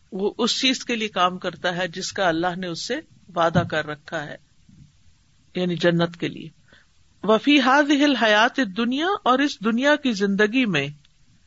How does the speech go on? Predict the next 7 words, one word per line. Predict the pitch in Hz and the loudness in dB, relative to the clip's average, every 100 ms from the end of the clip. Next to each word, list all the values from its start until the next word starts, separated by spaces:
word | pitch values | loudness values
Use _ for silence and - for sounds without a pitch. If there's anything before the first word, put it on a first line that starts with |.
| _ _ _ _ | _ _ _ _
مَتَاعٌ، | 214 220 269 302 294 226 262 254 240 _ _ _ _ - _ | -2 2 4 4 4 2 0 -2 -10 _ _ _ _ -20 _
تھوڑا | 233 233 247 | 0 2 2
سا | 240 214 196 - - | 4 2 0 -8 -4
قلیل | 202 202 220 | 0 0 0
سامان | 202 196 175 175 190 185 | 0 2 4 4 2 0
ہے | 180 175 - - - _ | -6 -8 -14 -20 -20 _
یا | 196 | 2